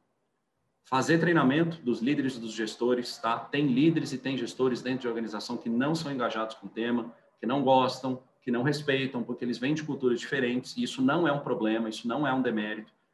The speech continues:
mas tem que ter respeito, né? Pra aqui, pra trabalhar aqui dentro, tem que ter respeito, eu tenho que respeitar, eu não vou, é, fazer piadinhas, não vou fazer brincadeiras, né? Senão,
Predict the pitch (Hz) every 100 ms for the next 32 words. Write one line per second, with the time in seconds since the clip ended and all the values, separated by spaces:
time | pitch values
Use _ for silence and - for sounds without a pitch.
0 | _ 123 135 147 160 - 147 143 156 -
1 | 113 87 - - _ 101 117 - - _
2 | _ - 113 - - 170 139 135 123 117
3 | 113 - 131 143 160 - 131 - 127 147
4 | - 139 143 - - 127 131 139 131 123
5 | 127 123 - 120 - 110 110 - _ -
6 | 110 127 113 101 117 120 - 107 95 90
7 | 117 98 107 101 90 113 135 123 120 120
8 | 120 117 120 117 139 123 98 85 82 -
9 | - 98 107 - 127 110 120 -